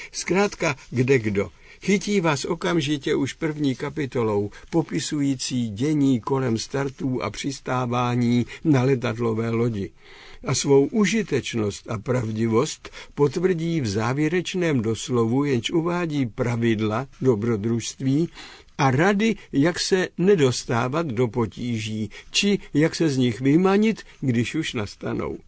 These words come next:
Přitom je dobré si uvědomit, že tato obecná pravidla platí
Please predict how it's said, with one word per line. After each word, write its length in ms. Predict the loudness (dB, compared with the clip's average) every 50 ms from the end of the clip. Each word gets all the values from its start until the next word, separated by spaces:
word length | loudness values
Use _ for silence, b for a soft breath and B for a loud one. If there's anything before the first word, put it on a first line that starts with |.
| B B B B B B B B
Přitom 400 | B 0 0 2 4 4 4 6
je 120 | 6 4 4
dobré 380 | 4 2 2 2 2 2 2
si 200 | 0 0 -2 -2
uvědomit, 720 | 0 0 -2 0 0 0 2 2 2 2 2 0 0 -2
že 320 | -4 -4 -2 0 0 0 0
tato 320 | -2 -4 -4 -2 -4 -4
obecná 640 | -2 -2 -2 2 2 0 0 0 -4 -2 -2 -2 -2
pravidla 640 | -2 -4 -4 -4 -2 0 -2 -2 0 0 -2 -2
platí 640 | -2 -2 -2 -2 -2 -2 -4 -6 -4 -2 -2 -2 -4